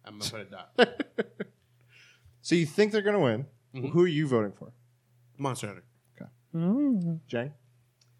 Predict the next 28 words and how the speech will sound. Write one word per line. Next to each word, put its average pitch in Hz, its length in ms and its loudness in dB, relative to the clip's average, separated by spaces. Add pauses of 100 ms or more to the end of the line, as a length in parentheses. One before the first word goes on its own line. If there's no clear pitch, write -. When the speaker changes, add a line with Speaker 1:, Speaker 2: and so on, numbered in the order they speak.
(200)
Speaker 3:
I 139 60 0
played 160 280 6
four 160 340 10
out 143 160 8
of 120 80 2
the 113 80 0
five 113 420 0
of 110 100 -10
these 110 160 -2
games. 101 600 -10
Call 131 220 -2
of 135 40 -8
Duty 147 220 0
beta, 127 460 0 (160)
Destiny 165 400 6
two 185 220 2
beta, 101 420 -2 (800)
Fortnite, 127 480 8 (200)
and 113 100 -8
Monster 123 280 -10
Hunter 123 160 -6
Worlds. 123 460 -10
I 113 60 -6
haven't 113 220 2
played 120 240 4
Sea 120 160 2
of 110 80 2
Thieves. 123 480 -6